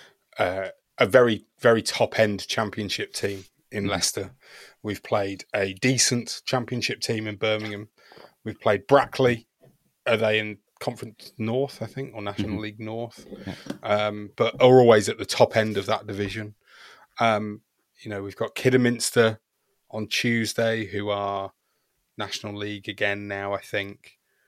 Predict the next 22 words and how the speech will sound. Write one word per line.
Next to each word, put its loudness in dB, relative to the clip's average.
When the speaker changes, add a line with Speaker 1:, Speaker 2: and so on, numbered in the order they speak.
Speaker 1:
And -2
then -4
you've -8
got -4
M -10
K -4
on -10
Saturday. -8
Like 4
you -6
say, -2
it's -4
very 8
difficult 0
to -4
judge 6
from 6
those -4
where 8
you're 8
actually 4
at. 0